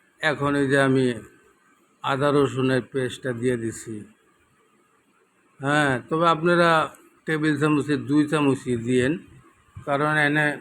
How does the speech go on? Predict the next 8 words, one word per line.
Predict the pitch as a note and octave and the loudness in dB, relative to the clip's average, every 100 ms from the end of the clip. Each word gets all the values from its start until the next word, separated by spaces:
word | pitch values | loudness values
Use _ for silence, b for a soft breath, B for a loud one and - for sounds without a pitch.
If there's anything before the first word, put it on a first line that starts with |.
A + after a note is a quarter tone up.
| - | -10
পৌনে | E3 F3 E3+ | -4 0 0
এক | E3+ - | -2 -4
কেজি | E3+ D#3 D#3 C#3 B2 - A#2+ | -4 0 0 -2 -6 -10 -6
গোস্ত, | C3 - | -6 -4
তো | D3+ C#3 F3+ C3 A2+ - _ _ _ _ _ - | -6 0 2 2 0 -8 _ _ _ _ _ -10
এই | C#3+ | -8
পরিমাণটা | C#3 D#3 D#3 D#3 D3+ C#3+ C#3 | -4 0 2 2 2 2 2
লাগে। | C3 C3 A2+ F#2+ | 4 2 0 -8